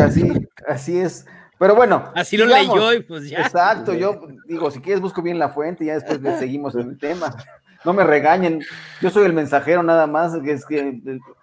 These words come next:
Speaker 1: no golpeen al, no me, no me, no me ataquen a mí. Pero bueno, re-, regresemos y ahorita vamos con las demás preguntas, ténganos paciencia y vamos a ir avanzando. ¿Cuál es el, la posición que viene? Corredores. Chato, voy contigo primero con los corredores.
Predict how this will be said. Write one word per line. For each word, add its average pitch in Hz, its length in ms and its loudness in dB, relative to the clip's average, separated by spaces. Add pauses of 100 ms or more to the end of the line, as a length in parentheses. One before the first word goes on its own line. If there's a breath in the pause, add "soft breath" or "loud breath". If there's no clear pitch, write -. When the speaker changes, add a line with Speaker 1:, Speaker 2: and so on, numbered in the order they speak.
(460)
Speaker 1:
no 156 200 2
golpeen 165 420 0
al, 127 240 -4
no 156 140 -2
me, 160 160 -4
no 151 160 -4
me, 160 100 -2
no 165 140 0
me 165 100 4
ataquen 147 320 0
a 123 60 0
mí. 135 160 0 (140 loud breath)
Pero 202 120 8
bueno, 220 220 4 (300 loud breath)
re-, 220 360 4
regresemos 226 760 4
y 214 60 2
ahorita 226 220 6
vamos 220 220 4
con 185 80 -2
las 160 100 2
demás 180 180 0
preguntas, 196 400 -2
ténganos 180 360 -8
paciencia 175 580 -8
y 156 100 -4
vamos 156 280 0
a - 20 -10
ir 151 80 0
avanzando. 135 500 -4
¿Cuál 269 180 2
es 311 140 0
el, 170 340 2 (680)
la 175 200 2
posición 226 540 0
que 240 180 4
viene? 196 400 -2
Corredores. 185 800 2
Chato, 226 340 2
voy 196 180 2
contigo 208 420 -2
primero 180 360 -6
con 147 140 -8
los 127 140 -8
corredores. 123 520 -6